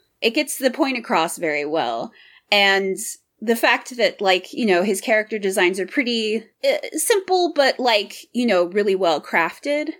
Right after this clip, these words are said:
are nice because they're, it's easy on the eyes. And then when he gets to really go for it with, like, the monster designs and the transformations,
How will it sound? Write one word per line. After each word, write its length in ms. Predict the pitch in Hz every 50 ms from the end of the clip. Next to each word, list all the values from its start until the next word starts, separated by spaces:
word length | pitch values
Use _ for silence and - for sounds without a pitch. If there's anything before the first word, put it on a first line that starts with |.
| _ _ _ _ _ _ _ _ _ -
are 160 | 214 214 214
nice 680 | 208 214 - - - - - - - - - - - - _ -
because 760 | 220 226 214 - - 247 214 202 185 185 185 180 - - - -
they're, 240 | - 202 214 214 - -
it's 340 | - - - - 240 226 - -
easy 240 | 262 302 320 359 370
on 140 | 330 330 349
the 120 | 359 311 -
eyes. 640 | - 185 170 170 170 170 170 175 185 214 - - - _ _ - - - - - _ -
And 200 | 233 233 233 233
then 240 | 247 262 277 302 285
when 180 | 277 262 254
he 240 | 269 240 247 277 254
gets 340 | 208 202 - 254 254 - -
to 200 | - - 247 208
really 540 | 180 180 196 254 285 285 277 269 233 196 180 -
go 280 | - - 190 190 208 233
for 380 | - - 277 269 254 262 269
it 140 | 269 254 -
with, 220 | - 190 190 -
like, 220 | - 180 170 165 -
the 80 | 156
monster 500 | 156 156 160 165 170 208 - - - 208
designs 800 | 196 208 202 196 196 190 190 190 190 190 190 196 196 196 190 190 - -
and 440 | - 156 151 147 147 135 123 113 110 - - - - - - - _ -
the 80 | - 165
transformations, 1040 | - 247 196 185 190 - - 180 170 165 160 160 190 202 - 277 269 277 277 285